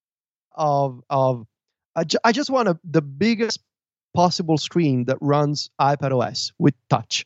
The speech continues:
The idea of moving thing, moving windows and apps and content around on a large display. This is why I love the twelve point nine inch iPad Pro so much,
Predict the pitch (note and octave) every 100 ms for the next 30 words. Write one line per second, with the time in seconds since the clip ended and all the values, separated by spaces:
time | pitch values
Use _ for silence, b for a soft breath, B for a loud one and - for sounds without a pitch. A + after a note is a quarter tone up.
0 | _ _ _ - D#3+ D3+ D3 F#3+ F#3 D#3+
1 | D3 C#3 C3 C#3+ E3+ G3+ G3 G3 F3+ -
2 | E3+ E3+ D#3+ F#3+ G3 D#3+ C3+ E3+ E3 D#3
3 | B2+ A#2+ D#3+ D#3+ - D3 C3+ - D3+ E3+
4 | E3 D#3 D3 C3+ C#3 B2 A#2+ A#2 b b
5 | b C3+ C3 C3 D3 D3 - D3 - E3+
6 | E3+ G#3 - F#3 D3 B2+ A#2+ A#2+ A#2+ A2+
7 | A2 B2 A#2+ B2 A#2 A2+ A2+ A2+ A#2+ A#2
8 | A2 C3+ A#2 B2+ C#3 G#3+ - -